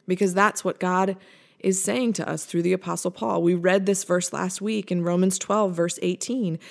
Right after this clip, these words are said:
"If it is possible, as far as it depends on you, live at peace with everyone,"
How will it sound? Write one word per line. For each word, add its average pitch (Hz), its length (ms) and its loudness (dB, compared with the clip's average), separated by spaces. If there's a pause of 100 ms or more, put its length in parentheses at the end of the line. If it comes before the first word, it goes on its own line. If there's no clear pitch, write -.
(200)
"If 190 220 0
it 233 80 0
is 247 120 0
possible, - 540 -2
as 170 160 -4
far 196 200 2
as 226 100 0
it 240 80 -6
depends 175 460 -4
on 175 220 2
you, 185 600 0 (480)
live 180 340 2
at - 200 -4
peace - 460 -4 (540)
with 180 180 -4 (160)
everyone," 180 800 -2